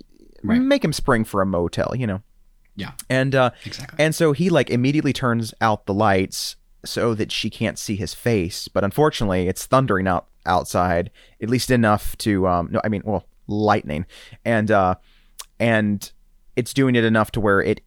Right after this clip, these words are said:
Speaker 2: illuminates his face and she sees it and she's like, "Oh, you have to get out, get out.
Speaker 1: Mm-hmm.
Speaker 2: Oh God." And he's like, "Okay, that's rude." And he grabs a pair of scissors and, like, slices her in half.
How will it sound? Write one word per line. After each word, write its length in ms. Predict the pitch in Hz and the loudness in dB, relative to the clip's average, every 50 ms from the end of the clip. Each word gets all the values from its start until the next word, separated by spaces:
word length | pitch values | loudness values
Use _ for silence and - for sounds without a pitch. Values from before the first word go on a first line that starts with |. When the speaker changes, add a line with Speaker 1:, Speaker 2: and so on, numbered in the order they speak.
| _ | _
Speaker 2:
illuminates 800 | - 123 127 123 127 120 117 113 107 101 101 - - - - - - - | -2 0 2 2 2 2 2 2 2 0 0 -2 -6 -10 -12 -14 -12 -8
his 260 | - 98 92 - - - - - - - - - | -6 -6 -6 -6 -10 -14 -18 -20 -20 -16 -10 -4
face 300 | 139 127 107 101 - - | -2 -2 -2 -2 -4 -6
and 100 | 90 95 | -8 -8
she 120 | - - 95 | -6 -8 -8
sees 420 | - - - - 127 120 110 - | -8 -6 -4 -2 0 0 0 0
it 60 | 95 | -2
and 120 | 82 87 - | -2 -2 -4
she's 160 | 113 104 - | -6 -4 -2
like, 240 | 92 90 90 - - | 0 0 0 -2 -4
"Oh, 460 | - 73 98 127 120 160 170 104 135 117 139 | -6 -4 -2 0 2 2 2 2 0 -4 -6
you 220 | - 160 180 156 135 | -6 -6 -4 -2 -2
have 260 | 156 143 123 - - | -2 -2 -4 -6 -10
to 80 | - - | -14 -18
get 240 | - - - - - - - - | -16 -14 -14 -14 -12 -10 -10 -8
out, 520 | 156 151 165 160 156 147 131 110 - - 151 | -6 -4 -2 -2 0 0 -2 -4 -6 -8 -4
get 200 | 151 208 208 202 233 | 0 2 4 4 4
out. 360 | 113 120 190 190 - 95 208 | 4 4 4 2 2 0 2
Speaker 1:
Mm-hmm. 40 | - | 2
Speaker 2:
Oh 320 | 226 254 254 208 160 165 | 4 6 6 6 4 2
God." 800 | 190 - 180 208 240 - - - 180 - - 156 - - 85 - - - - - - - - - - - - | 0 0 0 2 4 4 4 4 4 2 0 -2 -4 -6 -8 -10 -12 -16 -20 -20 -20 -20 -20 -20 -14 -6 -2
And 120 | 120 120 127 | 0 0 2
he's 160 | 131 127 113 | 0 0 0
like, 340 | 117 113 104 101 - - - | 2 2 2 2 0 0 0
"Okay, 500 | 117 113 104 - 92 78 78 65 - - - - | 0 0 0 0 -2 -4 -4 -4 -6 -12 -14 -4
that's 340 | - 117 117 127 - - - | 0 2 2 2 0 0 0
rude." 440 | 160 139 117 113 110 110 107 117 113 - - - - _ _ _ _ _ - | 2 4 4 4 4 4 4 2 0 -2 -6 -20 -20 _ _ _ _ _ -8
And 80 | 98 | -6
he 40 | 98 | 0
grabs 220 | 92 104 104 110 | 2 2 2 2
a 60 | 113 113 | 0 0
pair 180 | - 117 101 | 2 2 2
of 80 | 104 - | 2 0
scissors 680 | - - - 202 190 165 147 127 113 110 110 110 - - | -2 -2 0 0 2 2 2 4 4 4 4 2 0 -2
and, 160 | - 113 107 | -4 -2 -2
like, 240 | 104 104 95 92 - | 0 0 0 -2 -2
slices 380 | - - 123 101 95 95 98 95 | -4 -2 0 0 0 0 -2 -2
her 100 | 95 92 | -2 -2
in 60 | 92 | 0
half. 420 | 101 101 92 - 117 - - - | 0 0 0 0 0 -2 -2 -8